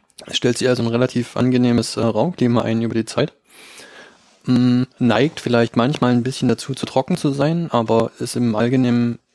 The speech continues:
im, im Allgemeinen relativ warm und fühlt sich einfach angenehm an.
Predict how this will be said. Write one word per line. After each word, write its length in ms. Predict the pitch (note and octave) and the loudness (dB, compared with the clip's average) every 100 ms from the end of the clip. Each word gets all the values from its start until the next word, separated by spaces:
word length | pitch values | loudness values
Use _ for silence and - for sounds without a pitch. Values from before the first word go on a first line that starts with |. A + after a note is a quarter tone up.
| _ | _
im, 340 | - A2+ A2+ A2 | -4 -2 0 0
im 280 | A#2+ A2+ A2 | 0 0 -2
Allgemeinen 400 | A2+ A#2 A#2 A2+ | 0 2 4 2
relativ 420 | A2+ A#2 A#2+ A#2 A2+ | 0 -2 -2 -6 -2
warm 280 | A2 A#2 A#2+ | 0 2 0
und 80 | A2 | 0
fühlt 200 | B2 - | -2 -2
sich 160 | A#2+ | -6
einfach 240 | A#2 A2+ - | -6 -6 -4
angenehm 360 | A#2 A#2+ A2+ | -2 0 -2
an. 200 | A2 A2+ | -2 -6